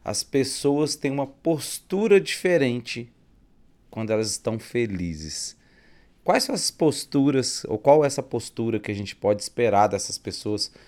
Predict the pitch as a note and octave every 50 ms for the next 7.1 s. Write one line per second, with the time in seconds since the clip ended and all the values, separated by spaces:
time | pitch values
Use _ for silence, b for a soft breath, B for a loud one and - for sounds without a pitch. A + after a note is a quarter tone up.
0 | b b b b b b b - - G#2 G2 G#2+ G2+ F#2+ - G2+ - - G#2 G#2+
1 | C#3 D#3 D3 B2+ C3+ C3 - D#3 D#3 C#3 C3 B2+ B2+ B2+ A#2 A2+ - - A2+ B2
2 | B2+ B2 - - - A2 G#2+ G#2 G#2+ G#2+ G#2 G2 A2 G#2+ - - A2+ A2 G#2+ G2
3 | - F#2+ F#2 G#2 G#2+ G#2+ G2 F2+ F2+ - _ _ _ _ _ _ - - G2+ G2
4 | G2 - A#2+ A#2 - A2 G#2 - - G2+ F2+ D#2+ F2 G2 A2+ A#2 A2+ A2 G2+ F#2+
5 | G2 G2+ G2+ G2 - - - C#3+ C#3 - _ - - F#3+ - - G#3+ - - -
6 | D3+ C3 - B2 G#2+ F#2+ G2+ G2+ G2 F#2+ F#2 - G2+ F#2+ F#2 - F#2+ - - G#2
7 | G2 F#2+